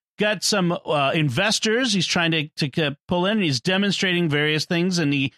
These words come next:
demonstrates a Tesla coil, which, what we call a Tesla coil, the, the, this thing that generates, uh, sparks through the air, and, uh, talks about wireless electricity, and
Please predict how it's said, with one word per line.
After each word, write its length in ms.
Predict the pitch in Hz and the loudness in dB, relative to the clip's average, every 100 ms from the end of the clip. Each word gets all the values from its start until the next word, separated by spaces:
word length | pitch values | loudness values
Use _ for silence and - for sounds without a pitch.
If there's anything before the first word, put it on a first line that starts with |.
| _ - | _ -4
demonstrates 520 | 170 185 175 180 151 | 0 0 0 -2 -2
a 80 | 151 | -4
Tesla 440 | - 180 170 170 156 | -2 -2 0 -2 -2
coil, 560 | - 147 147 202 269 - _ - | -2 0 2 0 -2 -6 _ -6
which, 160 | 143 | -4
what 200 | 156 135 | -2 -2
we 180 | 131 226 | 0 -2
call 180 | 208 156 | 0 -2
a 40 | 135 | 0
Tesla 320 | 180 156 151 | -2 -2 -2
coil, 300 | - 123 156 | -2 0 0
the, 200 | 131 120 | 0 0
the, 140 | 120 120 | -2 -4
this 180 | 143 123 | -4 -4
thing 160 | - 135 | -4 -2
that 140 | 127 | -2
generates, 460 | 104 143 143 131 - | -2 -2 0 -2 -2
uh, 120 | 127 113 _ - | -2 -4 _ -6
sparks 500 | - - 160 156 - | -6 -2 -2 -2 -2
through 140 | 151 | -2
the 200 | 135 139 131 | 0 0 0
air, 240 | 143 180 _ _ _ - | 0 -2 _ _ _ -4
and, 560 | 151 151 156 151 147 147 | -2 0 0 0 0 0
uh, 300 | 139 135 123 _ | 0 0 -4 _
talks 280 | - 185 - | -4 -2 0
about 200 | 180 160 | 0 0
wireless 540 | 123 143 165 175 180 - | 0 0 0 0 0 0
electricity, 760 | 147 - - 180 208 196 196 - _ _ _ | -2 -2 -2 -2 -2 -2 -2 -6 _ _ _
and 560 | 160 165 180 180 180 | -2 0 0 0 -2